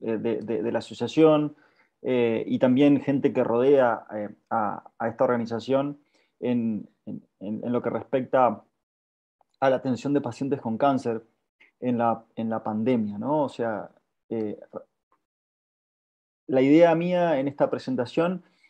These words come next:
es contarles cómo la asociación, como representante de la mayor parte de los oncólogos de la República Argentina,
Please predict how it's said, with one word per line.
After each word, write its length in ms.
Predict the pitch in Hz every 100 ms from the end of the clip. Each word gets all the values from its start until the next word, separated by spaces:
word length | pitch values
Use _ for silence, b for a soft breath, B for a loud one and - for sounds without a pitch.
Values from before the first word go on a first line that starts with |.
| b
es 160 | 127 -
contarles 800 | 131 127 147 180 147 135 143 -
cómo 640 | 151 160 160 143 127 110
la 380 | 113 120 117 95
asociación, 800 | 110 - 117 113 160 156 147 135
como 280 | 120 117 113
representante 760 | 120 - 113 117 113 139 135
de 80 | 127
la 80 | 117
mayor 340 | 113 135 143
parte 320 | - 143 123
de 80 | 120
los 180 | 107 -
oncólogos 460 | 113 107 131 127 113
de 60 |
la 100 | 107
República 460 | 104 - 127 127 117
Argentina, 680 | 104 107 107 135 135 135